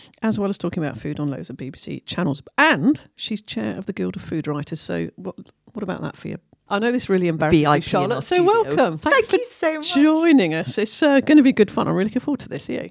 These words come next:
Speaker 3: Lovely to be here. Thank
Speaker 1: Yeah.
Speaker 3: you so much.
Speaker 1: So before we do that, talk to me about Ballymaloe. Uh, uh, for anybody who doesn't know about it, can you just, it's an institution, the Allen family.
Speaker 3: Goodness, an amazing, amazing experience.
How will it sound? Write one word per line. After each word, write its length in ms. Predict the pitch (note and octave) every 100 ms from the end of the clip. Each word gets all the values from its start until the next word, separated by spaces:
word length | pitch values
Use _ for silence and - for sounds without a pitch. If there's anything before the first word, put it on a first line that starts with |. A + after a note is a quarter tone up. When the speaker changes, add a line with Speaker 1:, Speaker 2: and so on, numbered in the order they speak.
| -
Speaker 3:
Lovely 380 | G3+ G3+ F3+ F#3+
to 100 | -
be 100 | D#3
here. 240 | C#3+ C#3+ -
Thank 160 | F3+
Speaker 1:
Yeah. 80 | E3
Speaker 3:
you 60 | -
so 140 | E3+
much. 360 | D3 - - - - -
Speaker 1:
So 180 | - A#3+
before 260 | G#3 -
we 80 | E4
do 140 | C#4+ G3
that, 160 | D3+
talk 220 | - A#3+
to 80 | -
me 80 | G#3+
about 200 | F3 B2+
Ballymaloe. 580 | F3 D#3+ D#3 D3+ D3 D3+
Uh, 140 | - A3
uh, 100 | G#3 -
for 80 | B3+
anybody 320 | C#4 D4 A#3+
who 60 | G3
doesn't 180 | F#3
know 120 | F3+ D#3+
about 360 | D#3+ D#3+ D#3
it, 100 | -
can 120 | -
you 60 | G3+
just, 120 | G3+
it's 140 | F#3+ F#3
an 100 | F3 -
institution, 720 | F3 D3+ - - D#3+ - D#3+ D#3
the 100 | -
Allen 300 | F3 E3 D#3
family. 560 | D#3 D#3 D#3+ D3+ D#3 - _ _ _ _ -
Speaker 3:
Goodness, 420 | F3+ D#3+ C#3+ - - _ _
an 160 | A3+ G#3+
amazing, 560 | G#3 F#3 F3 - E3 -
amazing 460 | E3 D#3 D3+ D3+
experience. 840 | D3 D3+ - C#3+ C#3 D3 C#3+ -